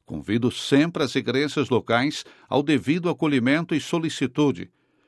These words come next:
mesmo se tratando de uma responsabilidade direta das autoridades civis." Por fim, o pontífice dedicou algumas palavras à formação dos capelães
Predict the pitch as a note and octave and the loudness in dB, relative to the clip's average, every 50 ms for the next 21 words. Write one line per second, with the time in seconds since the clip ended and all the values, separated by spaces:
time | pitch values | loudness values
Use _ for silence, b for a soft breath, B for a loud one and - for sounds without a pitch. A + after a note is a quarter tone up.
0 | _ _ - F2 E2+ G#2 B2 D3 D#3 - - D#3 - - - C3+ C3 - B2+ A#2 | _ _ -10 -6 -2 2 2 2 2 0 -4 -6 -4 -4 -4 -4 -4 -4 -6 -6
1 | - - A#2+ A#2+ B2 B2 C3 A#2 G#2 A#2+ B2 A#2+ A#2 G2+ b b b b - G#2 | -4 -2 0 0 0 0 -2 -2 0 0 2 2 0 0 b b b b -14 -8
2 | F2 F#2+ D3 E3+ - - - D3+ C#3+ B2 - - C#3 C3+ B2+ C3 B2 G#2+ F2 G#2 | -4 -2 -2 -2 -2 -2 -2 -2 -2 -2 -2 -2 -2 0 0 0 -2 0 0 0
3 | A2 A2 A2 F#2+ A#2+ G2+ F#2+ B2 B2+ A2+ A2 A2 A#2+ A#2+ - - B2 G#2+ A2+ G#2 | 0 0 0 -2 -4 -2 0 0 0 2 2 0 0 0 -2 -2 -2 -2 -2 0
4 | - A#2+ A#2 - - A#2+ A2+ A2 F2 F2+ E2+ E2 D#2 F2+ F2 - - A2 F2+ E2+ | 0 -2 -2 -2 -2 -4 -4 -4 -4 -4 -6 -6 -6 -6 -6 -4 -4 -4 -2 -4
5 | F#2 A2 - - - - - _ _ _ _ _ _ _ _ _ _ _ _ _ | -6 -6 -6 -8 -8 -8 -10 _ _ _ _ _ _ _ _ _ _ _ _ _
6 | _ _ _ _ _ _ _ _ _ _ _ _ _ - E3 - - - E3 F3 | _ _ _ _ _ _ _ _ _ _ _ _ _ -4 -4 -2 0 -2 -2 -2
7 | F#3 - - D#3+ C#3+ B2 E3+ E3 D3 B2 - - D3 D3 - - - D3+ C3 b | -4 -6 -6 -8 -4 -2 0 0 0 0 0 0 0 0 -2 -4 -4 -4 -4 b
8 | b b b b - F3 E3+ C#3 D3 D3+ - C#3 D#3 D#3 C#3+ B2 C#3 D#3 D#3 D3 | b b b b -4 -4 -2 0 -2 0 0 2 4 4 4 2 2 0 0 -2
9 | C3+ - - C3+ A2+ G2+ G#2 G#2+ A#2 A2+ A#2+ B2 A#2+ - - - b b b b | -2 0 2 2 2 2 2 0 -2 0 0 0 0 -2 -4 -8 b b b b
10 | b - - D2 - - - B2 A2 F#2+ G2+ F2+ - - - D3 C#3+ B2 F2+ E2+ | b -8 -8 -8 -6 -6 -4 -4 -2 -2 -4 -6 -2 0 2 2 2 2 0 -6
11 | - - - G2+ F2+ - C#3+ B2+ C3 C3+ D#3 F3+ F3+ - - | -8 -8 -8 -8 -4 -2 0 2 4 4 2 2 0 -4 -8